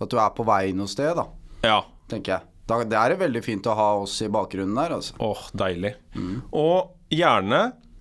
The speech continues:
Speaker 2: eh, følg oss på Facebook og Instagram, der er vi og legger ut morsomme ting om programmet, så følg oss der. Og når du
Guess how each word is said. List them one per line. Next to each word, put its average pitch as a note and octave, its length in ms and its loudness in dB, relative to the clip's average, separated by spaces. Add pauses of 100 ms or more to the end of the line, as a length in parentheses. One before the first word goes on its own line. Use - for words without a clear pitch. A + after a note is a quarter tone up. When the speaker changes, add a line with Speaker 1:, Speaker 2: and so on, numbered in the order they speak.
(260)
Speaker 2:
eh, C3+ 140 2
følg A2+ 240 0
oss C#3 160 0
på C#3 200 0
Facebook A2 540 -2
og G#2+ 300 2
Instagram, G#2+ 540 0 (320)
der G#2+ 300 2
er F#2+ 180 2
vi G#2 120 -2
og A2+ 120 0
legger F#2+ 300 -2
ut F#2 120 -6
morsomme F#2 400 -4
ting G2 340 -4
om F#2 300 -4
programmet, G2+ 560 0 (140)
så - 180 -6
følg G2+ 240 -2
oss G#2+ 140 -2
der. F3+ 280 4 (800)
Og B2 580 4 (200)
når G2 220 -4
du A2 120 -2